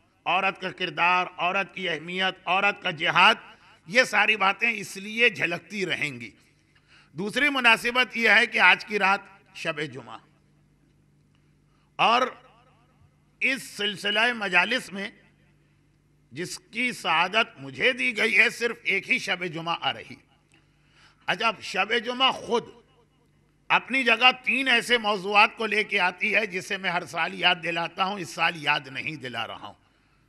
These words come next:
सिर्फ ये अर्ज़ कर रहा हूँ कि आज की रात शब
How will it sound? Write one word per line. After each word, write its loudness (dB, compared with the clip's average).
सिर्फ 0
ये 0
अर्ज़ 4
कर 2
रहा 0
हूँ -10
कि -2
आज 8
की -2
रात 2
शब -4